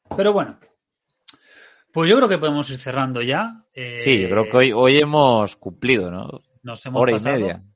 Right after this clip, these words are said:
Speaker 1: Yo tenía que haber cerrado esto hace más tiempo, pero no pasa nada. Bueno, eh, experiencia bonita, no sé si quieres decir algo para cerrar de,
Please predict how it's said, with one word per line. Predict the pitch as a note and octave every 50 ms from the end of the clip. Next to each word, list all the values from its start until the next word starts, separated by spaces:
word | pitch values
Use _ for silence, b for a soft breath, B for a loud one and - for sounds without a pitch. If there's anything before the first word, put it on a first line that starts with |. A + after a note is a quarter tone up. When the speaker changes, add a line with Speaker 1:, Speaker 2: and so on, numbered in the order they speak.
| _ _ _ _ _ _ _
Speaker 1:
Yo | B2 A#2 A2+ G#2+ A#2 A#2 A#2 A#2+ A#2+ A#2+ A#2+ A#2 -
tenía | - A#2 A#2 A#2
que | A2+ A#2
haber | A2+ A#2 A#2 A#2 A#2 A#2 A2+ A#2 A2+ A#2 A#2+ A#2+ A#2+ A#2+ A#2 -
cerrado | _ B2+ A#2+ A#2+ A#2 B2
esto | B2 - A#2+
hace | A#2+ B2
más | B2+ C3+ C3
tiempo, | - D#3 D#3+ F3 D3
pero | C#3 C3 C#3 F3 E3+ B B B B B B B B B B B B B B B B B
no | C#3 C#3+ B2+
pasa | C3+ A#2+ - - A2
nada. | G2 F#2 G2+ A2
Bueno, | C3+ E3+ D#3 B2+ G#2 - _ _ _ _ _
eh, | - D3 C#3+ C#3+ C#3+ C#3 C#3+ C#3+
experiencia | D3 C3+ - D3+ D3 D3+ C#3+ E3 C#3+
bonita, | C#3 D#3 F#3 F3 F#3+
no | E3 C#3+
sé | D3+
si | C#3
quieres | C#3+ C#3
decir | C#3 C3 - D3
algo | C3+ B2 B2 A#2+
para | - B2 B2 A#2+
cerrar | - B2+ A#2 A#2+ B2+ B2+ B2 A#2+
de, | A#2+ A#2+ A#2+ A#2+ A#2+ A#2 A#2 A#2 A2+ A2+ A2 G#2+